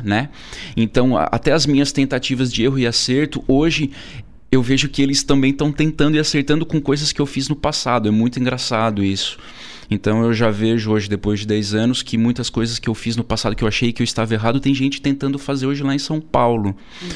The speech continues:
Speaker 1: Então é muito legal, é, saber disso, porque há cinco anos, quando eu falava que eu fazia alguma loucura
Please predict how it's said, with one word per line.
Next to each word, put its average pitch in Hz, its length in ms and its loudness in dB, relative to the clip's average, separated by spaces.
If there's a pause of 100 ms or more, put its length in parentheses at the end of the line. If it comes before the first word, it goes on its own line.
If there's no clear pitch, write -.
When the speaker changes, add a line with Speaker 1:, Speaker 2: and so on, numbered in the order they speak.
(120)
Speaker 1:
Então 120 360 2
é 127 60 2
muito 131 440 2
legal, 127 640 4 (240)
é, 101 960 4
saber 131 380 4
disso, 139 340 2
porque 107 760 0
há 110 80 -2
cinco 113 340 -2
anos, 120 160 2
quando - 160 0
eu 117 60 2
falava 117 360 0
que 120 80 -4
eu 120 60 0
fazia 110 340 -2
alguma 113 280 2
loucura 131 580 2